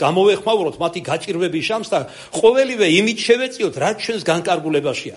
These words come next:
კაცთმოყვარე სულს ყოველივე მიაქვს მოყვასისთვის, სიტყვა, საქმე, თანხა. იგი ყველასა და თითოეულის წინაშე ქეთს იხრის თავისი ყოფის სიღრმიდან, ანუ გულის სიღრმიდან. ეგევით არ კაცთმოყვარებაზე, კაცთმოყვარებით თვე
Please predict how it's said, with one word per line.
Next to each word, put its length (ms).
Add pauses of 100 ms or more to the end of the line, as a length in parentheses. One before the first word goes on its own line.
(120)
კაცთმოყვარე 640
სულს 320
ყოველივე 460
მიაქვს 420
მოყვასისთვის, 640
სიტყვა, 560 (320)
საქმე, 580 (360)
თანხა. 460 (320)
იგი 260
ყველასა 460
და 120
თითოეულის 560
წინაშე 360
ქეთს 320
იხრის 280
თავისი 360
ყოფის 360
სიღრმიდან, 600 (320)
ანუ 200
გულის 320
სიღრმიდან. 500 (120)
ეგევით 460
არ 160
კაცთმოყვარებაზე, 840 (260)
კაცთმოყვარებით 800
თვე 180